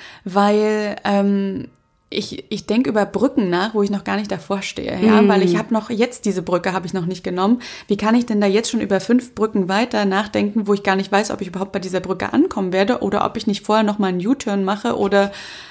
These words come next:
Speaker 1: was weiß ich was,
Speaker 2: Ich
Speaker 1: ja?
Speaker 2: weiß voll, was du meinst. Das haben wir fast immer, wenn wir ein Rollenangebot kriegen oder so. Peter hatte jetzt vor der ganzen Corona-Zeit eine Anfrage für eine ganz bekannte R-T-L-Serie. Du, da haben wir schon die Wohnung eingerichtet gefühlt.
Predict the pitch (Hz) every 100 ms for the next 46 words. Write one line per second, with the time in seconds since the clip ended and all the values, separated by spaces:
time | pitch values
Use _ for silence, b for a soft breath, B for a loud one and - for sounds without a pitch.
0 | B - 233 214 202 - 160 196 247 202
1 | 226 240 214 202 208 196 185 190 - 202
2 | 196 196 226 220 - 220 202 185 190 202
3 | 208 196 202 233 - 165 185 180 180 -
4 | - 190 175 185 185 196 202 196 196 208
5 | 202 190 185 - B B B 214 202 196
6 | 196 196 - 196 196 196 196 196 185 190
7 | - 196 196 196 190 - 185 185 165 202
8 | - 196 - 196 190 - 190 190 202 208
9 | 170 170 170 185 B B B - 220 202
10 | 233 190 190 196 185 226 175 - 165 160
11 | 165 - - 170 - 147 160